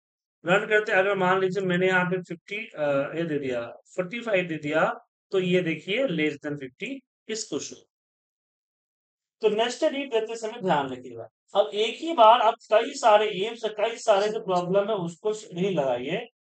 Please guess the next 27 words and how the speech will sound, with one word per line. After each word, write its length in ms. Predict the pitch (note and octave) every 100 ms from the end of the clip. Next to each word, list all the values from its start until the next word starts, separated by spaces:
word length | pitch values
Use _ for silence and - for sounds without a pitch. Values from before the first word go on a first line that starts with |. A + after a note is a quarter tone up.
| _ -
धीरे-धीरे 640 | F#3 A#3+ C4 C4+ G#3 G3+
आप 280 | A3 F3 F3 E3
इसका 200 | - D#3
इस्तेमाल 420 | D3+ C3+ C3 A#2+
करेंगे, 560 | A#2+ A2+ A2+ _ - - _ -
एक-एक 300 | A3+ A#3+ G3+
करके। 260 | C3+ A2+ _ _ _ _ _ _ _ _ _ _ _ _ _ _ _ _ _ _
क्योंकि 260 | - B3 A#3+
एक 140 | B3
साथ 200 | - C#4
लगाएंगे 480 | C4+ B3+ A#3+ B3 B3+
तो 200 | B3+ G#3+
हो 60 | A#3
सकता 260 | B3 B3+
है 140 | B3 B3+
कि 80 | A#3
किसी 280 | G#3+ B3
के 120 | A#3 A3+
अंदर 280 | G#3 A3
में 140 | A3+ A3+
नहीं 240 | A3+ A#3
है, 180 | A#3 A3+
किसी 380 | A3+ - F3+ F#3+
के 140 | G3+
बाहर 340 | F#3+ G3+ G#3+ G#3+
में 220 | G#3+
है, 60 | G#3+